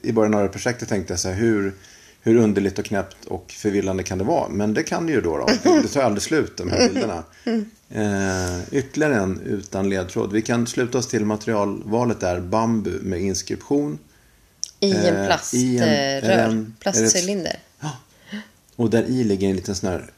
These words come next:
Speaker 1: s-, vad heter de där, silikon, så att det inte ska bli
Speaker 2: Blött.
Speaker 1: Varför ska
Speaker 2: Eller
Speaker 1: det inte bli
Speaker 2: dra
Speaker 1: det?
Speaker 2: åt sig.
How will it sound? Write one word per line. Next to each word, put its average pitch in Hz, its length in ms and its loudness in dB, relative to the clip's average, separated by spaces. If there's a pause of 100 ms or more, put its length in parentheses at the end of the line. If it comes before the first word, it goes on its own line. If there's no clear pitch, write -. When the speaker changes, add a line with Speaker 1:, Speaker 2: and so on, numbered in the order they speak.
Speaker 1:
s-, - 180 -10 (220)
vad 101 140 -8
heter 107 120 -8
de 98 100 -4
där, 85 60 -4
silikon, 98 680 -2
så - 100 -8
att - 60 -18
det 107 80 -2
inte 92 160 -6
ska - 160 -6
bli 87 320 -4 (480)
Speaker 2:
Blött. - 560 -4 (680)
Speaker 1:
Varför 110 240 -8
ska 185 100 -2
Speaker 2:
Eller - 80 0
Speaker 1:
det 175 60 2
inte 165 100 -2
bli 170 100 2
Speaker 2:
dra 175 80 6
Speaker 1:
det? - 80 4
Speaker 2:
åt - 60 0
sig. 180 120 -2